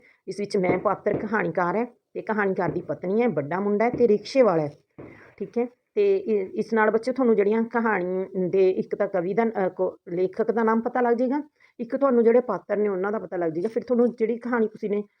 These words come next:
ਸਾਰਾ ਸਾਲ ਪੜ੍ਹੀਆਂ ਨੇ, ਤਿਆਰੀ ਕੀਤੀ ਹੈ, ਉਹ ਤੁਹਾਡੇ ਇੱਕਦਮ ਯਾਦ ਆ ਜਾਏਗੀ। ਅਮ, ਤੇ ਇਸ ਤੋਂ ਬਾਅਦ ਆ ਗਿਆ, ਅਮ, ਅ, ਘਰ ਜਾ ਆਪਣੇ। ਘਰ ਜਾ ਆਪਣੀ ਕਹਾਣੀ ਹੈ ਗੁਲਜ਼ਾਰ ਸਿੰਘ ਸੰਧੂ ਦੀ ਲਿਖੀ ਹੋਈ ਹੈ। ਇਹਦੇ ਵਿੱਚ ਜੀਤੋ ਹੈ, ਜੀਤੋ ਦਾ ਵੀਰ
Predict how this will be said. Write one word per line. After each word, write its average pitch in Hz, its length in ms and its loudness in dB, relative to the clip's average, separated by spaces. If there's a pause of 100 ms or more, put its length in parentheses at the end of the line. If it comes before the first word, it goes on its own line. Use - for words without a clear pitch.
(180)
ਸਾਰਾ 220 200 0
ਸਾਲ 220 220 -2
ਪੜ੍ਹੀਆਂ 196 360 -4
ਨੇ, 202 80 -4
ਤਿਆਰੀ 170 260 -4
ਕੀਤੀ - 280 -12
ਹੈ, 208 60 0
ਉਹ 214 40 -4
ਤੁਹਾਡੇ 214 340 -2 (420)
ਇੱਕਦਮ 226 400 4
ਯਾਦ 165 200 0
ਆ 151 80 -2
ਜਾਏਗੀ। 147 320 -4 (400)
ਅਮ, 202 260 0
ਤੇ 214 240 -6
ਇਸ 247 100 -4
ਤੋਂ 254 160 -6
ਬਾਅਦ 240 180 0
ਆ 233 100 2
ਗਿਆ, 233 160 2
ਅਮ, 208 540 -8
ਅ, - 360 -8
ਘਰ 214 260 0
ਜਾ 175 160 -2
ਆਪਣੇ। 156 320 -6 (380)
ਘਰ 220 60 2
ਜਾ 208 140 0
ਆਪਣੀ 214 220 -2
ਕਹਾਣੀ 220 360 0
ਹੈ 220 60 0
ਗੁਲਜ਼ਾਰ 185 380 0
ਸਿੰਘ 240 200 -2
ਸੰਧੂ 202 340 -2
ਦੀ 226 100 -2
ਲਿਖੀ 233 240 -4
ਹੋਈ 247 180 -2
ਹੈ। 254 80 -2 (520)
ਇਹਦੇ 214 120 0
ਵਿੱਚ 254 180 -2
ਜੀਤੋ 180 400 -2
ਹੈ, 165 80 0
ਜੀਤੋ 185 300 -2
ਦਾ 202 120 4
ਵੀਰ 185 400 -2